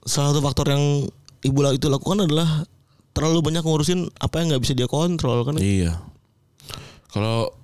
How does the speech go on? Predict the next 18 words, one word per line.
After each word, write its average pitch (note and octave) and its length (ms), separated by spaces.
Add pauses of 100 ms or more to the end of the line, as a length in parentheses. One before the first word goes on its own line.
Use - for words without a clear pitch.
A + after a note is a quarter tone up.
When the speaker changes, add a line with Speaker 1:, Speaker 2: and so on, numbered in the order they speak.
(140)
Speaker 2:
terlalu A#2 280
kayak A#2 140 (120)
gitu F#3 100
ya D3+ 160
udah E3 160
dia F#3 400
yang B2+ 180
paling B2 300
bisa C3 80
dia A#2 80
kontrol C3+ 320
adalah D3 320 (720)
nggak A#2 160
naik A#2+ 140
kendaraan A2 340
umum B2 380
kan. A2+ 120 (140)
Speaker 1:
Iya. E3+ 400